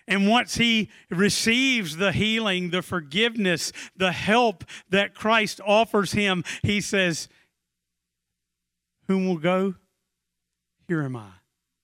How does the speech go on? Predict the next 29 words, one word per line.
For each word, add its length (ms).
Send 460
me." 200
See, 280
all 220
the 80
strategy 720
for 180
a 80
fresh 360
start 360
in 140
the 80
world 460
will 160
not 280
compensate 760
for 120
a 80
lack 280
of 120
worship, 400
a 80
lack 280
of 120
prayer, 500
a 60
lack 260
of 80
fasting. 640